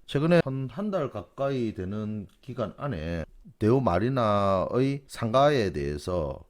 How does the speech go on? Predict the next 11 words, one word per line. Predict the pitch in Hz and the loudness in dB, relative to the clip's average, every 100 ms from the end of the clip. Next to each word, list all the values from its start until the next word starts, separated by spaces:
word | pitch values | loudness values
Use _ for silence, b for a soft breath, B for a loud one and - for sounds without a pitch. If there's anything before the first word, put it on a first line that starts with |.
| _ | _
질문이 | - 131 135 104 | -6 -2 0 0
엄청나게 | 85 98 143 156 131 | -2 -2 -6 -6 -6
많이 | 80 78 76 | -6 -6 -6
오고 | 73 82 67 | -6 -6 -8
있습니다. | - 78 71 62 69 | -10 -14 -12 -14 0
아, | 110 | 2
여기 | 110 135 151 127 - | 4 2 0 -2 -4
이 | |
년 | 104 131 | -4 -2
전에, | 139 180 139 104 117 113 - | 0 0 2 2 0 -4 -12
어, | - 76 80 76 69 | -8 -4 -2 -2 -4